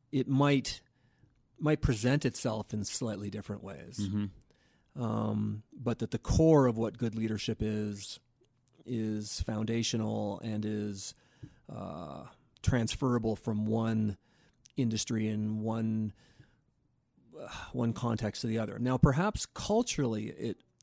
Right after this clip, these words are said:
Speaker 1: it alters, um, but I would say within a North American context, I, I would say leadership is,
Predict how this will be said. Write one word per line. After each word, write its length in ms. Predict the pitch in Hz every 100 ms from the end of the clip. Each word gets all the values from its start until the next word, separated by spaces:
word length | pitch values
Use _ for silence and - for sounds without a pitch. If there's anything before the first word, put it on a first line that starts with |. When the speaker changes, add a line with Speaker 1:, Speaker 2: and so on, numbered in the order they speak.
| -
Speaker 1:
it 240 | 117 107 -
alters, 640 | 110 101 - 120 208 - - _ _ - -
um, 460 | 113 110 110 110 107
but 120 | 131
I 80 | 135
would 100 | 143
say 100 | 151
within 200 | 131 131
a 60 |
North 200 | 127 175
American 340 | 180 160 151 143
context, 480 | 123 120 120 113 120
I, 160 | 107 -
I 80 | 113
would 140 | 113
say 140 | - 107
leadership 500 | 113 123 120 123 -
is, 480 | 110 107 107 104